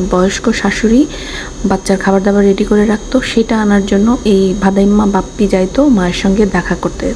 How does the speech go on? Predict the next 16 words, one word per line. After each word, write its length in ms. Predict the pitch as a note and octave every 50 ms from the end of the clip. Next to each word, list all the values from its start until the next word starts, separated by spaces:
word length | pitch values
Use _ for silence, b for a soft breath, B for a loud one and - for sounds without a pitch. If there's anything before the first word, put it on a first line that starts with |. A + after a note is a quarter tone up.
| - F3+ F3+
ভাইয়ের 200 | F#3+ F#3 G3+ G#3
সঙ্গে 280 | G#3 - B3+ A#3+ B3 A#3
দেখা 220 | A#3+ A3 A3+ B3
করতে 260 | - C#4 - - A#3
যাইতো 260 | A3+ G3 F#3+ - G3
না, 140 | - - - B B B B B B B - -
মেয়ের 260 | G#3+ A#3 A#3+ A#3+ A3+
খাবার 300 | A#3 - F#3+ F#3+ F3+ F3
আনতে 240 | E3+ E3+ E3 - E3
যাইতো। 300 | - E3 E3 D#3 - - - - B B B B B B B B B B -
এতটা 320 | G3+ F#3+ - A3 A3 A3
নির্লজ্জ 500 | G#3+ G#3 G#3 G#3 G#3 G#3 G3+ F#3+ G3+ G3 F3+ -
ছিল 240 | - - F#3+ F#3 F#3+
বাপ্পি 440 | F#3+ F3+ E3+ - - - - E3+ D#3 - - - - - - -
আর 120 | F#3 F3
এই 140 | E3 F3+